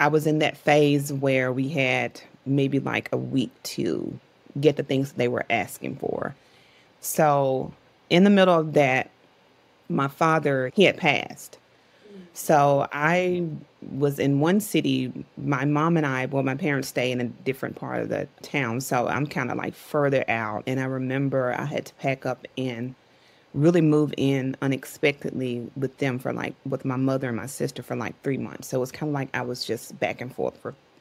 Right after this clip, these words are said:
Speaker 1: three months. And I was the one that was kind of in charge of the obituary, you know, trying to help my mom keep it together 'cause they were married, like, fifty years. And, um, my sister,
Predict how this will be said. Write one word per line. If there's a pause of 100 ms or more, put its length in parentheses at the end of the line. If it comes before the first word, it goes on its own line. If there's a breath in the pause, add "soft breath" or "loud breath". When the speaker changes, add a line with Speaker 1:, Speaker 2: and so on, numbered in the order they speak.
(140)
Speaker 1:
three
months. (680 soft breath)
And
I
was
the
one
that
was
kind
of
in
charge
of
the (640 soft breath)
obituary,
you
know,
trying
to
help
my
mom
keep
it
together
'cause
they
were
married,
like,
fifty
years.
And, (720 soft breath)
um,
my
sister,